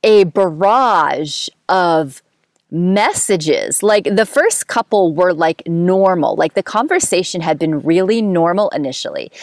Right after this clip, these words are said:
So she had no reason to think that, that some guy was gonna get really weird really quickly.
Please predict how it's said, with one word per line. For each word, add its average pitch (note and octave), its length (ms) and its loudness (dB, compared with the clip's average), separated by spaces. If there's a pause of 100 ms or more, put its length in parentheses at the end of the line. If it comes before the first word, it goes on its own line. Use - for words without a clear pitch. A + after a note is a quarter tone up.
(160)
So - 180 2
she F#4 200 0
had F#4 180 2
no G3+ 180 4
reason F#3 440 0
to - 120 -6
think G#3 380 -4
that, C#3+ 260 -4 (140)
that D#3 240 2 (500)
some A#3 300 0
guy F#3+ 240 2
was D3+ 180 -2
gonna E3 160 -2
get C#3+ 300 -2
really F3+ 400 0
weird F3 520 0 (200)
really F3 380 2
quickly. - 540 -6